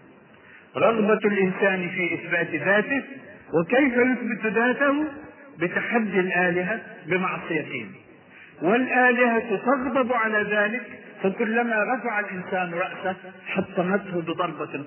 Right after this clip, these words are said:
قاصمة فتحدث المأساة. ويقول لنا قائل من الذين غزا الغزو الفكري قلوبهم: "ليس عندكم مأساة، انظروا إلى الأدب اليوناني". الأدب اليوناني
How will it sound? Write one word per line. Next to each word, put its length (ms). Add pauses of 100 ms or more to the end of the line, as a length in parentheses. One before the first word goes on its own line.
قاصمة 480 (340)
فتحدث 480
المأساة. 460 (1900)
ويقول 640
لنا 240
قائل 640 (300)
من 180
الذين 480
غزا 840
الغزو 440
الفكري 760
قلوبهم: 720 (680)
"ليس 280
عندكم 480
مأساة، 680
انظروا 420
إلى 120
الأدب 380
اليوناني". 600 (340)
الأدب 420
اليوناني 720